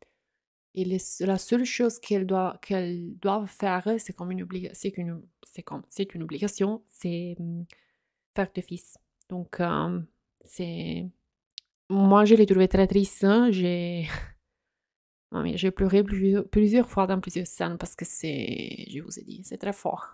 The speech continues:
Euh, mais du coup, moi, je trouve personnellement qu'il y a eu des scènes, il y a eu des, il y a des situations qui montrent dans la série, donc c'est, c'est une, euh,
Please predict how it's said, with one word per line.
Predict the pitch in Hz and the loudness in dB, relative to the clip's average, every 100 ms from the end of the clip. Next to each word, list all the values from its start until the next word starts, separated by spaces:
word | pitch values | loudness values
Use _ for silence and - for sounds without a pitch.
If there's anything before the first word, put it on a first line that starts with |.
| _ | _
Euh, | 180 175 170 170 165 160 _ _ _ _ _ _ _ _ - | -10 -8 -8 -10 -12 -14 _ _ _ _ _ _ _ _ 2
mais | 185 185 | 4 4
du | 190 | 2
coup, | - 202 220 240 233 | 2 6 10 10 8
moi, | 196 185 190 | 4 2 2
je | 190 | 0
trouve | 180 190 196 | 2 0 0
personnellement | 208 - - 180 - - | -4 -6 -6 -4 -4 -6
qu'il | - - - | -6 -8 -6
y | |
a | 78 78 82 - | -6 -8 -8 -8
eu | - 165 | -8 -8
des | 180 | -10
scènes, | 185 - 175 180 | -10 -10 -8 -8
il | 175 | -10
y | 180 | -10
a | 180 | -12
eu | 175 | -14
des, | 175 170 - _ _ _ _ _ _ _ _ _ _ _ _ _ _ _ _ _ _ - - - - | -12 -12 -14 _ _ _ _ _ _ _ _ _ _ _ _ _ _ _ _ _ _ -12 -10 -10 -4
il | 185 | 4
y | 208 | 6
a | |
des | 202 | 6
situations | 202 208 220 - - 208 233 | 4 4 4 4 4 6 6
qui | 233 214 | 6 4
montrent | 202 196 202 - 214 220 240 | 6 6 4 4 4 6 6
dans | 180 175 175 | 4 0 -2
la | 175 180 175 175 175 180 180 175 | -2 -2 -2 -6 -8 -10 -10 -10
série, | - 196 180 202 | -4 -2 2 2
donc | 196 175 | 2 0
c'est, | - 185 - | -6 -8 -8
c'est | - 190 190 | -2 -2 0
une, | 190 180 | 2 4
euh, | 170 170 165 | 2 0 -2